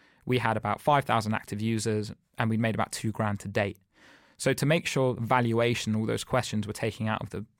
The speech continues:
out of the question, we asked our German angel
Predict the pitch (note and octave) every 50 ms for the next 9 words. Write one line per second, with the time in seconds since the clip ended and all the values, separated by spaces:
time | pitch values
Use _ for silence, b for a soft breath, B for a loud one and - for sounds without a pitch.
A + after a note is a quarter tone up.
0 | _ - - - A2 - - - - - D#3 - - - A#2+ A2+ G#2+ A2 B B
1 | B B B B B B - A#2+ - - C3+ C3+ B2+ - - A#2+ A#2+ A#2 G#2 -
2 | - B2 A#2 A#2 A2+ - - A#2 A#2 A#2 A2 A2 A2 A2+ - -